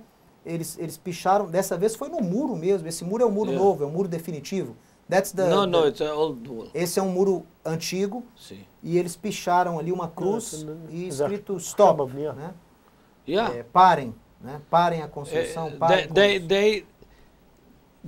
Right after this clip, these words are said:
Speaker 2: they do the graffiti, the next day the city comes and cleans it. We don't clean it, the city is cleaning
Speaker 1: Ah,
Speaker 2: it.
Speaker 1: então, eles fazem então essa pichação e a própria cidade é que limpa, vocês não precisam nem limpar
Speaker 2: A
Speaker 1: nada.
Speaker 2: prefeitura.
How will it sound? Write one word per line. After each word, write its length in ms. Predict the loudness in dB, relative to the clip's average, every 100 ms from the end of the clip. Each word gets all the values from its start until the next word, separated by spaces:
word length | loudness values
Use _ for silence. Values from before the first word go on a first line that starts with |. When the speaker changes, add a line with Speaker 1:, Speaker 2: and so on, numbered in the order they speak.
| 2
Speaker 2:
they 320 | 6 8 8
do 200 | 4 2
the 100 | 4
graffiti, 600 | 4 6 6 6 2 2 0
the 140 | 0
next 280 | 0 -2 0
day 180 | 2 4
the 120 | 2
city 340 | 0 0 0 0
comes 320 | 0 0 -2
and 120 | -6
cleans 400 | -2 0 2 0
it. 120 | -8 -12 -20 _
We 160 | 2 4
don't 260 | 4 2
clean 260 | 0 0 0
it, 100 | -2
the 80 | -2
city 300 | 4 6 6
is 120 | 2
cleaning 380 | -2 -10 -8 -10
Speaker 1:
Ah, 40 | -12
Speaker 2:
it. 40 | -10
Speaker 1:
então, 260 | -6 -8 -8 -4
eles 260 | -2 -2
fazem 400 | 4 6 6 2
então 280 | -2 -2 -2
essa 160 | -2 -4
pichação 640 | -8 -4 -4 -2 -4 0
e 60 | 0
a 60 |
própria 500 | 0 2 4 4 2
cidade 540 | -4 -4 0 4 4 2
é 40 |
que 120 | -6
limpa, 360 | -4 -2 -4 -6
vocês 340 | -8 -4 -2 -2
não 80 |
precisam 280 | -6 -8 -6
nem 160 | -4 -2
limpar 280 | -4 -2 0
Speaker 2:
A 20 |
Speaker 1:
nada. 120 | 0
Speaker 2:
prefeitura. 800 | 2 4 4 0 0 0 0 -2